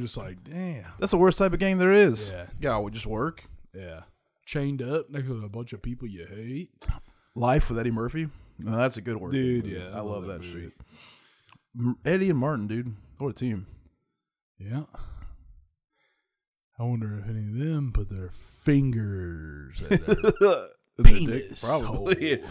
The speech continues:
Speaker 2: <laughs> I'm sure everyone's done that.
Speaker 1: Yeah.
Speaker 2: I did it with Big Bird.
Speaker 1: Oh, yeah, yeah, yeah.
Speaker 2: Yeah.
Speaker 1: Oh. I've done that with a couple action figures.
Speaker 2: <laughs> Just sitting in the tub,
Speaker 1: Yeah.
Speaker 2: seeing what my bird's doing.
Speaker 1: I've got the G I Joe head in there.
Speaker 2: Yeah.
Speaker 1: Yeah.
Speaker 2: Sure.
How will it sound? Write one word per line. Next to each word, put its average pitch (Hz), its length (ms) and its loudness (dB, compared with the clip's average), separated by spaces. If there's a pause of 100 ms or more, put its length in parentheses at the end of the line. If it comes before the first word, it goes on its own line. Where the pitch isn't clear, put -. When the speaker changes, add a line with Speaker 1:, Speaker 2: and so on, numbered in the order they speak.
(140)
Speaker 2:
<laughs> - 180 -14
I'm 131 100 2
sure 139 180 0
everyone's 110 360 0
done 104 200 -6
that. 107 240 -6 (260)
Speaker 1:
Yeah. 87 280 -14 (440)
Speaker 2:
I - 60 4
did 165 120 8
it 127 40 8
with 110 120 0
Big 143 180 0
Bird. 98 280 -6 (560)
Speaker 1:
Oh, 175 240 -4
yeah, 123 140 -10
yeah, 101 220 -16
yeah. 92 180 -14
Speaker 2:
Yeah. 85 120 -12 (440)
Speaker 1:
Oh. 92 120 -18 (600)
I've 185 120 2
done 127 120 0
that 95 80 -8
with 92 120 -8
a - 40 -8
couple 107 300 -6
action 107 260 -6
figures. - 240 6
Speaker 2:
<laughs> 440 1200 10
Just 233 140 -4
sitting 185 180 0
in 165 60 2
the 147 160 2
tub, 151 380 4 (100)
Speaker 1:
Yeah. 127 460 0
Speaker 2:
seeing 143 240 2
what 135 80 4
my 117 100 2
bird's 127 360 2
doing. 147 420 -2
Speaker 1:
I've 120 100 -8
got 127 180 -8
the 117 80 -10
G 120 220 -6
I 120 140 -4
Joe 123 300 -4
head 131 220 -4
in 135 120 -8
there. 143 300 -8 (160)
Speaker 2:
Yeah. 78 240 -8 (260)
Speaker 1:
Yeah. 78 280 -14
Speaker 2:
Sure. 117 320 -8